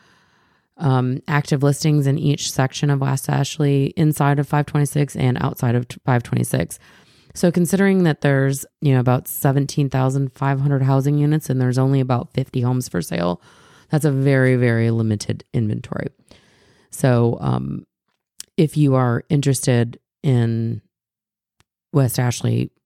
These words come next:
you wanna be on top of new homes that are coming on the market,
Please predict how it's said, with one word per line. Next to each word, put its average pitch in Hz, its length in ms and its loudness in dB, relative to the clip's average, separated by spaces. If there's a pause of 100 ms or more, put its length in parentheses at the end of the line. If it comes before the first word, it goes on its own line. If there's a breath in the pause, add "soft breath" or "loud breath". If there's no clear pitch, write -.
(300)
you 131 160 0
wanna 117 220 0
be 123 160 0
on 117 180 2
top 113 260 -2
of 110 260 -2 (120)
new 135 180 2
homes 110 200 0
that 117 100 -4
are 123 100 -6
coming 117 320 -2
on 110 120 0
the 117 60 0
market, 113 460 -2